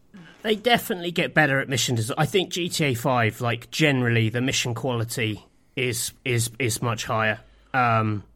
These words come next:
like, in terms of the variety and, and just how they work and the accessibility of them. You know, I think G T A four has got a few things that everyone remembers, but th-, they, they probably stand out because the rest of it isn't quite as strong.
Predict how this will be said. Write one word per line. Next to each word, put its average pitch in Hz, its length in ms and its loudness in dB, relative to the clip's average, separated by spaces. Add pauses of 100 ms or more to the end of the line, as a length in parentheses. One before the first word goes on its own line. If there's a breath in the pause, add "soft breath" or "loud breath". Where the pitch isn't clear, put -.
(240)
like, 139 160 -4
in 135 60 -2
terms 143 320 2
of 120 60 -4
the 127 100 -2
variety 120 720 2
and, 113 180 2
and 135 180 0
just - 200 0
how 135 140 6
they 117 140 4
work 117 440 2
and 110 340 0
the 147 100 2
accessibility 117 800 -2
of 110 120 -2
them. 113 260 -4 (380 loud breath)
You 120 120 -4
know, 113 220 0
I 139 80 -2
think - 260 0
G 175 160 -6
T 165 160 -4
A 127 40 -2
four 139 180 0
has 120 120 -4
got - 120 -8
a - 80 -8
few 135 180 -6
things 117 300 0
that 127 100 -4
everyone 123 280 -2
remembers, 117 600 0
but - 260 -8 (140)
th-, 123 140 -12
they, 127 220 -2 (100)
they 135 100 2
probably 127 260 -4
stand 123 420 4
out 117 200 4
because 113 240 -8
the 131 80 -4
rest 127 240 -2
of 120 80 -4
it 117 120 -6
isn't 120 360 -2
quite 120 360 -2
as 120 280 4
strong. 104 480 -8